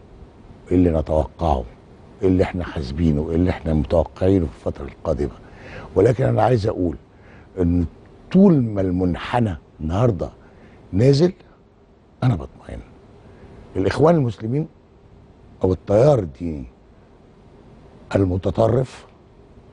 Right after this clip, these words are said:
آه، والارهابي اصبح غير قادر على الحشد، فالبديل هو الارهاب. يعني نحط الارهاب بديل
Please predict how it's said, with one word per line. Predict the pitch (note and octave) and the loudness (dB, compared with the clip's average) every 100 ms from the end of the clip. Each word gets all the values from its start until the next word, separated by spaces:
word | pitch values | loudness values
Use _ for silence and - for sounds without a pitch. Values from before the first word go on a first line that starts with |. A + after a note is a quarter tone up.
| - - - - - - - - - - | -20 -20 -20 -20 -20 -20 -20 -20 -8 0
آه، | F2+ F#2 | 4 4
والارهابي | G2 G#2 G#2 G2 F#2+ C3 D#3+ - - - - - - - - - - - - - | 4 4 2 -2 2 2 2 -4 -18 -20 -20 -20 -20 -20 -20 -20 -20 -20 -6 0
اصبح | D3 A2+ A2 | 0 2 0
غير | G2+ A#2 | 0 -2
قادر | - - C#3+ A#2 | -2 0 2 2
على | F#2 | 0
الحشد، | D#2+ - F2 - - - - - - - - - - - - - - - - - - - - - - - | -2 -6 -10 -12 -20 -20 -20 -20 -20 -20 -20 -20 -20 -20 -20 -20 -20 -20 -20 -20 -20 -20 -20 -20 -20 -12
فالبديل | - F#2+ G2+ A2+ E2+ | 0 2 4 2 2
هو | E2 | 0
الارهاب. | D2 C#2 C2+ - - - - - - - - - - - - - - - - - | -2 -8 -10 -14 -20 -20 -20 -20 -20 -20 -20 -20 -20 -20 -20 -20 -20 -20 -16 -4
يعني | E2 | -2
نحط | D#2 D3 - | 0 -2 -2
الارهاب | - A2+ C#3 C3+ | -4 0 2 0
بديل | G2+ G#2+ F3+ F3+ | 0 4 4 2